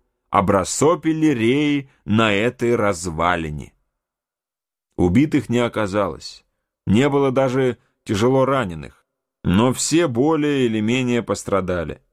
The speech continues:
Нужно было их видеть. Иные в лохмотьях, с чёрными лицами, как у угольщиков, как у трубочистов,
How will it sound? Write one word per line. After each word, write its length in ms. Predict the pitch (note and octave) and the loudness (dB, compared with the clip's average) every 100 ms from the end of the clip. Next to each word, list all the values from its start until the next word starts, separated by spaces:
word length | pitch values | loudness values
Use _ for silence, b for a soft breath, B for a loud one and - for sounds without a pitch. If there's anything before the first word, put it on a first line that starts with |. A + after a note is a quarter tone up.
| _ _ _ - | _ _ _ -2
Нужно 460 | G2 C3 A#2 B2 | 2 2 2 0
было 260 | G#2+ A2+ A2+ | 2 0 2
их 360 | G#2+ G2+ - | 0 -2 -6
видеть. 680 | E2 E2+ F2 D2+ D2+ - - _ _ _ _ _ - | -10 -6 -6 -6 -8 -12 -20 _ _ _ _ _ -2
Иные 400 | F#2 A#2 C#3+ C3 | 2 4 2 2
в 80 | |
лохмотьях, 1000 | A2+ A#2+ - F#2+ B2 A#2 - D#2+ - - _ - | 0 -2 -2 -2 0 -2 -8 -12 -14 -20 _ -12
с 60 | |
чёрными 600 | - - - C3 B2+ A#2 A2+ | -8 -4 2 2 2 0 0
лицами, 600 | A2 B2 - - F#2+ F#2 | 2 0 -4 -6 -4 -2
как 260 | G#2+ F#2 | -4 -2
у 240 | G#2+ A2+ A2+ | -2 0 0
угольщиков, 760 | G2 F#2 - - E2 - _ _ _ _ | -2 -2 -4 -6 -8 -10 _ _ _ _
как 180 | - A#2+ | 0 0
у 60 | C3 | 2
трубочистов, 1120 | C3 C3 C3+ C3+ C3 G2+ - - - - _ | 2 2 0 -2 -4 -2 -4 -8 -12 -14 _